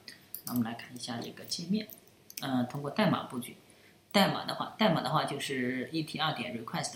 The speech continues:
focus，只需要这么调用这么一个方法，那么它就获取到焦点了。那当然了，text view 获取焦点就是弹出菜单了，弹出那个输入，输入键盘啊，这个是比较明显的。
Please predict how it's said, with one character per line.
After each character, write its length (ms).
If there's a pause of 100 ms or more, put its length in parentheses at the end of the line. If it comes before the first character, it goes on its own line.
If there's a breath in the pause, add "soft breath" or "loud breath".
focus， 500
只 240
需 160
要 140
这 180
么 200
调 200
用 160
这 80
么 140
一 60
个 100
方 200
法， 200
那 80
么 100
它 100
就 140
获 180
取 140
到 120
焦 180
点 160
了。 120 (520 loud breath)
那 160
当 240
然 100
了， 160
text 280
view 220
获 140
取 140
焦 100
点 160
就 140
是 160 (100)
弹 240
出 180
菜 200
单 180
了， 160
弹 180
出 120
那 120
个 400
输 220
入， 100 (220)
输 220
入 80
键 180
盘 100
啊， 300 (960 loud breath)
这 60
个 80
是 80
比 80
较 100
明 160
显 180
的。 80